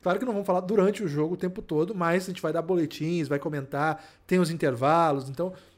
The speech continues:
vai ser tipo um watch party misturado com o N B B, tá? Então se você gosta do Belgradão, já fica ligado também, porque essa, essa série eu sou encantado por ela.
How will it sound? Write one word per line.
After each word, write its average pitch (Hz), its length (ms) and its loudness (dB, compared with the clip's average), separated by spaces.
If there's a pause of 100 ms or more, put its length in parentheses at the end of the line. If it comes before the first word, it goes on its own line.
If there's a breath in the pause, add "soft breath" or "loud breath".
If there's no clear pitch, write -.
(120)
vai 220 160 2
ser 302 160 0
tipo 320 300 0
um 311 80 2
watch 285 260 4
party 226 320 4
misturado 233 460 0
com 240 80 -2
o - 20 2
N 247 100 -4
B 247 160 0
B, 131 280 2 (500)
tá? 185 400 0
Então 165 260 -4
se 208 120 -6
você 185 240 -2
gosta 175 320 -2
do - 20 -12
Belgradão, 165 340 -2
já 190 120 -2
fica 208 260 -6
ligado 185 380 -2
também, 165 340 -4 (1040 soft breath)
porque 185 180 -2
essa, 185 220 0
essa 170 200 0
série 160 280 2
eu - 20 0
sou 180 300 -2
encantado 196 760 -2
por 156 180 -2
ela. 139 340 2